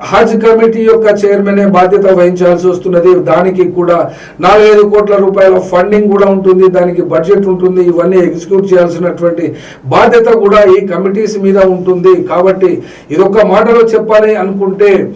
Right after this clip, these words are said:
ఇ-, ఇంత ప్రాముఖ్యత కలిగినటువంటి తెలంగాణ హజ్ కమిటీకి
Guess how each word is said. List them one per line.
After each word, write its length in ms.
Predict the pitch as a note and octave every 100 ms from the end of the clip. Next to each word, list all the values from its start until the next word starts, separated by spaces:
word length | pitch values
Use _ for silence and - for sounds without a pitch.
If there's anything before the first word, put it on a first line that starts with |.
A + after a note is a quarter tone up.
| - - G#3
ఇ-, 260 | G3+ G3+ G#3+
ఇంత 140 | G#3 G#3 G3
ప్రాముఖ్యత 500 | F3 G#3+ B3 B3 B3
కలిగినటువంటి 920 | A#3+ A#3 A3 A3+ A3+ G#3 G#3+ G#3 G#3
తెలంగాణ 460 | F#3+ G3+ G3+ G#3 G#3
హజ్ 340 | F#3 F#3 F3+ G3
కమిటీకి 840 | F#3+ F#3+ F#3+ F#3 F#3 G3+ F#3+